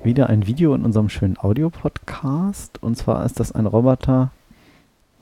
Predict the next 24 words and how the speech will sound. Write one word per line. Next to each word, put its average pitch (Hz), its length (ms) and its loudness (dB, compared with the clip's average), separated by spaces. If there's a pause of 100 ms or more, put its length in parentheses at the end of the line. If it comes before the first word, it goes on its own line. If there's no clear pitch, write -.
das - 240 -6
lässt - 220 -2
sich - 220 -8
natürlich 123 420 0
jetzt - 260 0
doch - 160 0
etwas - 300 0
schwer - 340 0 (240)
beschreiben. 107 640 0
Müsst - 180 -6
ihr - 60 -6
euch - 140 -6
vorstellen, 135 800 0 (240)
wenn 127 100 0
man 127 80 4
einen 117 160 2
Fahrradreifenmantel 151 2000 -2
nimmt, 180 300 -2 (480)
den 120 120 2
in 113 100 0
der 113 100 4
Mitte 135 260 0
einmal 113 220 2
durchschneidet. 165 880 -2